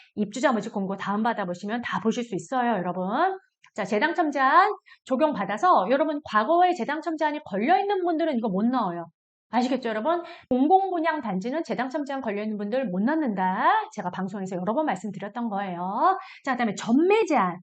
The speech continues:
전매 제한 이거 헷갈릴 건데요. 자, 이 단지가 아직 이전고시가 나지 않았습니다. 이전고시 완료 후에는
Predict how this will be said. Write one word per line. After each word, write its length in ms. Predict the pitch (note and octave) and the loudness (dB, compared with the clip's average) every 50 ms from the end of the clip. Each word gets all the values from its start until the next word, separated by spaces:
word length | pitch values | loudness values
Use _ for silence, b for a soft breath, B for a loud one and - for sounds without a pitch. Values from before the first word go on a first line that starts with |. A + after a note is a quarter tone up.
| b b b b b _ | b b b b b _
전매 520 | - - - F#3+ G3+ A#3 B3+ C#4 C#4 C#4+ | -12 -6 -2 0 2 4 4 2 2 0
제한 280 | B3+ C4 A#3 A3 A3+ A3 | 0 -2 -2 -2 -2 -4
이거 120 | F#3+ F3+ | -6 -6
헷갈릴 380 | F3 A#3+ B3 - A#3+ G#3 F#3 - | -8 -6 -4 -4 -4 -4 -4 -8
건데요. 600 | - F#3 F3+ F3+ G#3+ C#4 E4+ F4 C4+ F#3+ E3 - b b b b b b | -8 -8 -8 -6 -2 2 4 4 4 2 0 -4 b b b b b b
자, 200 | - A#3+ F#3+ - - | -4 -4 -4 -2 0
이 120 | A#3+ D4+ | 0 2
단지가 380 | D#4+ D#4+ D#4 C4 C#4+ - C4+ G#3 | 2 2 2 0 0 0 0 0
아직 260 | G#3+ A3 B3+ - - _ - | 0 0 -4 -8 -10 _ -6
이전고시가 640 | B3 A#3+ A#3 F4+ F4+ F4 D#4 C#4 C4 C4+ A#3 A3+ | -2 0 4 4 4 4 4 0 -2 -2 -4 -6
나지 240 | G3+ F#3 F3 E3 F#3 | -4 -4 -6 -6 -6
않았습니다. 760 | F3+ E3+ F#3 G#3+ G#3+ - F#3 F3 F3 F3+ A#3+ C4 A3+ F#3+ E3 b b b b b b b | -8 -6 -6 -8 -8 -6 -8 -8 -4 0 2 2 2 2 0 b b b b b b b
이전고시 720 | A#3 B3+ C4+ C4 F4+ F4 E4+ E4+ D#4+ D#4+ E4 D#4+ - D4+ B3+ | 2 2 2 4 4 4 4 4 2 0 0 0 -2 -2 0
완료 500 | G3 F#3+ F#3+ G3 A#3+ C4 C#4+ D4 D4 D4 | 2 2 2 2 2 0 0 -2 -2 -4
후에는 680 | - - - - G#4+ G#4+ A4+ A4+ A4 G#4+ G4+ F#4+ G#4+ | -6 -8 -6 2 6 6 6 6 6 4 2 2 2